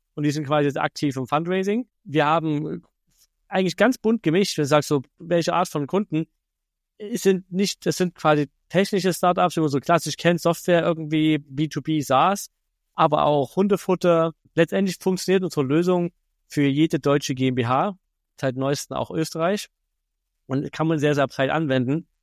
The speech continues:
Zielgruppe sind trotzdem Startups, es, was wir schon sehen, es sind mehr so die ersten Runden, also was klassischerweise eine Pre-Seed, Seed-Runde ist, die ersten Business Angels, Familie und Freunde.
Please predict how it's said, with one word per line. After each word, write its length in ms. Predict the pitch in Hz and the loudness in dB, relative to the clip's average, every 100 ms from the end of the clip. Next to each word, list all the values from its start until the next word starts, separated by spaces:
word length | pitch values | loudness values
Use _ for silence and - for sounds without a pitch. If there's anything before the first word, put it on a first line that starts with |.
| _ _ _ | _ _ _
Zielgruppe 500 | - 214 - 202 175 | -2 0 0 0 0
sind 160 | 147 151 | -2 0
trotzdem 340 | 160 - 147 | 0 0 -4
Startups, 640 | - 147 - 190 196 - - _ _ | 0 0 2 2 0 -8 -16 _ _
es, 280 | - 147 - | 0 0 0
was 200 | 190 180 | -2 0
wir 80 | 160 | 0
schon 240 | - 196 196 | 0 0 2
sehen, 220 | 190 185 | 2 2
es 120 | 160 | 0
sind 120 | 175 | 0
mehr 160 | 170 151 | 0 0
so 120 | 151 | -2
die 140 | 139 | -2
ersten 300 | 139 180 - | -2 -2 -4
Runden, 480 | 185 196 185 190 185 | -2 -2 -2 -4 -2
also 300 | 143 131 131 - _ _ | -2 -2 -4 -8 _ _
was 160 | 135 - | -6 -4
klassischerweise 600 | 156 165 156 147 147 143 | -2 0 0 2 2 0
eine 60 | 135 | -4
Pre-Seed, 580 | - 175 165 160 156 - | -2 -2 -2 0 -2 0
Seed-Runde 480 | 180 165 175 165 | -4 0 0 2
ist, 300 | 160 160 - _ _ _ - | 2 0 -2 _ _ _ -2
die 60 | |
ersten 380 | - 147 - 139 | 0 0 -4 -4
Business 300 | 165 175 151 | -4 -2 0
Angels, 580 | 151 147 143 139 139 - | 0 0 0 0 -2 -4
Familie 420 | 131 135 147 147 | -2 0 0 0
und 100 | 139 | -2
Freunde. 540 | - 135 143 139 135 | -2 0 2 2 0